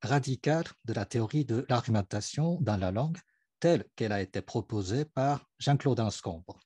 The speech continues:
et Osvaldo Ducrot dans les années mille neuf cent quatre-vingts. La T B S est une approche sémantique et non pragmatique, en ce sens qu'elle a pour objectif de décrire avant tout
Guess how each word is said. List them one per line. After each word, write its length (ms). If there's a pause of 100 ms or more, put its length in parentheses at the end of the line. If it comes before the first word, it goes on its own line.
(220)
et 240
Osvaldo 520
Ducrot 520 (320)
dans 200
les 220
années 340
mille 220
neuf 140
cent 160
quatre-vingts. 460 (1500)
La 120
T 200
B 240
S 380
est 240
une 100
approche 560 (140)
sémantique 800 (680)
et 220
non 380 (120)
pragmatique, 760 (1040)
en 120
ce 120
sens 420
qu'elle 200
a 80
pour 200
objectif 680
de 280
décrire 760
avant 260
tout 320